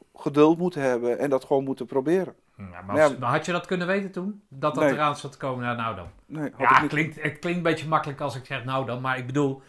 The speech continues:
Speaker 1: Ja.
Speaker 2: ja, dat had, dan had je een, een glazen bol, maar dan had je op de kermis gestaan. Had je misschien heel veel geld verdiend,
Speaker 1: Ja.
Speaker 2: omdat je iedereen de toekomst, eh, aan het voorspellen was.
Speaker 1: <laughs>
Speaker 2: Dus dat, dat had, nou ja, goed.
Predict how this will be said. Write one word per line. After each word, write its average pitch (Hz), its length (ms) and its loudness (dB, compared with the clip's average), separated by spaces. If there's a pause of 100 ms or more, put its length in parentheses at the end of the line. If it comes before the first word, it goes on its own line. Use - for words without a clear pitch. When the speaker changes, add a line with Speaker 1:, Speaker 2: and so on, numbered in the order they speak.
(100)
Speaker 1:
Ja. 160 180 2
Speaker 2:
ja, 139 100 4
dat 135 160 -2
had, 139 140 -4 (100)
dan 135 140 -4
had 135 200 -4
je 135 220 -8
een, 131 320 -10 (120)
een 127 220 -6
glazen 135 420 0
bol, 139 360 -4
maar 123 200 -4
dan 131 80 0
had 139 140 -2
je 143 60 -8
op 120 60 -10
de 127 80 -14
kermis 135 320 -6
gestaan. 135 360 -6 (260)
Had 131 160 -6
je 127 60 -10
misschien 135 240 -8
heel 135 180 -2
veel 135 100 -8
geld 139 280 -4
verdiend, 123 320 -8
Speaker 1:
Ja. 156 120 0
Speaker 2:
omdat 135 260 -2
je - 60 -14
iedereen 151 520 -4
de 160 140 -2
toekomst, 160 460 -4
eh, 113 180 -4
aan 113 80 -6
het 110 80 -8
voorspellen - 380 4
was. - 280 2
Speaker 1:
<laughs> - 60 -20 (380)
Speaker 2:
Dus 127 160 -8
dat, 151 340 -2
dat 139 180 -2
had, 151 340 -2
nou 127 160 -6
ja, - 160 -14
goed. - 320 -18